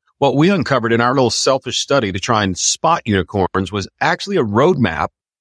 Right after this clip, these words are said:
to helping people become a unicorn. That moved us away from a selfish project to one that's like, "We gotta put this in people's hands."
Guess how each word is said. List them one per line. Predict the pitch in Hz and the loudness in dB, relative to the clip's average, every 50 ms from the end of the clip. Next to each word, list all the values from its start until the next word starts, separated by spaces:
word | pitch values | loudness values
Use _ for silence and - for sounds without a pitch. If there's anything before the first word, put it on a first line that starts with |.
| _ | _
to | - 147 | 0 2
helping | 147 151 147 - - 151 131 | 2 2 2 0 -2 -4 -2
people | - 143 143 113 143 123 | -2 -4 -2 -2 -2 -2
become | 107 123 120 - - - - - - 190 196 | 0 -2 -2 -2 -6 -10 -4 0 0 2 2
a | 170 | 2
unicorn. | 120 98 90 82 80 - - 85 71 67 69 71 _ _ _ _ _ _ _ | 2 2 0 -2 -2 -4 -6 -6 -6 -6 -8 -14 _ _ _ _ _ _ _
That | - 123 135 156 185 170 | -4 -2 0 0 0 0
moved | 156 156 147 139 123 117 | 2 2 2 2 2 0
us | 131 117 - - | 0 0 2 0
away | 123 110 117 127 135 147 | 0 2 2 2 2 2
from | - - 135 123 110 | 2 0 0 0 0
a | 104 | 0
selfish | - - 147 139 135 - 131 104 - - | 0 0 0 0 0 -2 -6 -8 -6 -4
project | - 117 107 104 101 85 110 98 - | 0 0 0 0 -2 -4 -6 -6 -4
to | - | -2
one | 110 110 107 | 0 0 0
that's | 101 92 - | 0 0 0
like, | 113 101 - | -2 -2 0
"We | 127 143 | -2 0
gotta | 147 156 131 | 0 0 0
put | 123 - 135 117 | 0 -2 -2 -2
this | - 107 - 110 | -2 -2 -4 -4
in | 107 | -6
people's | - 101 90 85 | -6 -8 -8 -8
hands." | - 95 87 85 82 - | -4 -4 -4 -4 -4 -6